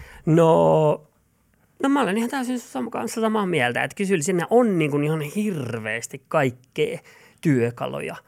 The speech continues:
mitä sä voit tavallaan niinku ottaa haltuun tavallaan seuraavaksi niinku sun luovuuttasi niinku kehittäessäsi. Et mä olen samaa mieltä kans siinä, että kun moni sanoo, että, että West Coast Swing on,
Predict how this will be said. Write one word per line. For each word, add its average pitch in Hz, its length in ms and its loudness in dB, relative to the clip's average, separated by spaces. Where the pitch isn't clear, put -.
mitä 123 300 -2
sä 117 160 -6
voit 120 260 -4
tavallaan 127 380 -4
niinku 123 220 -4
ottaa 127 320 -8
haltuun 127 600 -4
tavallaan 139 440 -4
seuraavaksi 135 600 -4
niinku 135 340 -8
sun 143 300 -2
luovuuttasi 131 640 0
niinku 151 260 -8
kehittäessäsi. 143 760 -8
Et 143 240 -2
mä 220 120 2
olen 220 140 0
samaa 190 220 0
mieltä 151 260 -2
kans 131 260 -4
siinä, 127 240 -2
että 123 120 -8
kun 135 300 -4
moni 139 200 0
sanoo, 127 260 -2
että, 127 220 -6
että 139 180 -8
West - 160 -12
Coast 135 180 -6
Swing 135 240 -4
on, 127 180 -4